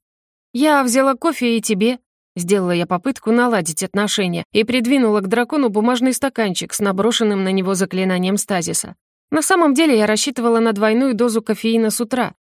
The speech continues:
но почему-то подлый кофемеханизм выдал второй стакан слишком бодрящего напитка, чёрного, как душа Тирианы.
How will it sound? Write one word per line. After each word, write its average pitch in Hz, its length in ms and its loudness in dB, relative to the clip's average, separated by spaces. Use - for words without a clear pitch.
но 240 140 2
почему-то 311 480 0
подлый 214 380 0
кофемеханизм 220 880 -2
выдал 311 320 2
второй 254 380 2
стакан 277 380 0
слишком 226 440 0
бодрящего 214 500 0
напитка, 180 540 -6
чёрного, 254 520 0
как 226 220 -2
душа 254 320 2
Тирианы. 185 560 0